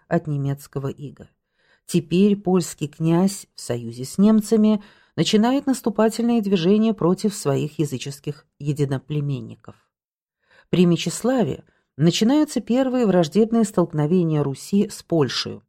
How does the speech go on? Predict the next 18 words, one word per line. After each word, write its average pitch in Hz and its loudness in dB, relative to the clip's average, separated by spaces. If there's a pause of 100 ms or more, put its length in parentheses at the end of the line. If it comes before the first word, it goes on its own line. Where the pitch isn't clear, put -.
(1000)
Под 143 -6
девятьсот 143 -2
восемьдесят 143 -6
первым 127 -4
годом 208 2 (400)
летописец 196 2
наш 165 2
говорит, 156 -4 (420)
что - -4
Владимир 160 2
ходил 143 0
к - -10
ляхам 220 0 (320)
и 190 4
занял 190 4
города 156 0
их: - -12 (500)
Перемышль, 156 2